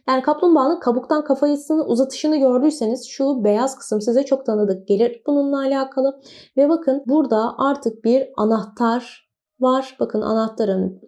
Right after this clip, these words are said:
uç, hani o uzun kısmı, anahtarın yuvarlak kısmı ve anahtarın üzerinde de siz varsınız. Görüyor musunuz? Ve burada da bir G harfi. Bu yani dini anlamda, manevi anlamda bir anahtar dilediğinizi, ev,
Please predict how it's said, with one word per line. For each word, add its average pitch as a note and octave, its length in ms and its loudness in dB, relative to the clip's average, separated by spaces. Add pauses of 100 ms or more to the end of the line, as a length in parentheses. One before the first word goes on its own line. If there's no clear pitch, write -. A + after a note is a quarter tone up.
(140)
uç, - 320 -6
hani F#3+ 140 -2
o F#3 380 -2
uzun A3 280 2
kısmı, C4+ 400 -2
anahtarın G#3 440 0
yuvarlak G#3 540 0
kısmı - 260 -2
ve C#4+ 60 2
anahtarın A#3+ 500 2
üzerinde A3+ 440 2
de D#4 100 4
siz B3 340 -2
varsınız. F#3+ 480 -4
Görüyor C4 240 4
musunuz? - 400 -4 (440)
Ve C4+ 120 4
burada C#4 240 4
da A3 120 2
bir C4+ 120 4
G A3 280 2
harfi. G3 560 -2 (280)
Bu E4 280 2 (180)
yani C#4+ 320 0
dini F4 360 6
anlamda, C#4 680 2
manevi G3+ 560 0
anlamda C4+ 680 -2 (340)
bir C#4+ 340 2
anahtar A#3+ 680 0
dilediğinizi, F#3 680 0 (460)
ev, A#3+ 300 4